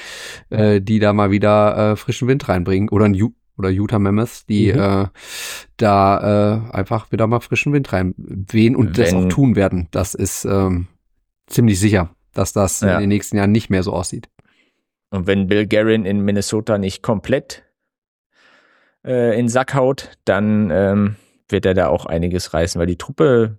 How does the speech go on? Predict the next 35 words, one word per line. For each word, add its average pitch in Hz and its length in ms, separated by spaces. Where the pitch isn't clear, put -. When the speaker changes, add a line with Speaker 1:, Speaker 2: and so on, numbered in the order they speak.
Speaker 3:
die 113 100
war 107 100
schon 101 200
ziemlich 107 360
gut. 107 220
Die 92 100
haben 110 160
jetzt 104 220
mit - 280
Eriksson 113 400
Ek - 260
und 110 400
Jonas 110 240
Brodin 110 380
zwei 110 260
extrem 151 500
wichtige 139 300
Spieler, 123 440
ähm, 104 320
vermisst. 110 640
Extrem 127 460
wichtig, 127 480
muss - 220
man 90 100
dazu 87 260
sagen. 95 360
Äh, 95 180
gerade 90 300
Eriksson 95 400
Ek 98 160
ist - 360
einer 101 200
der 90 100
besten 95 380
defensiv, 98 580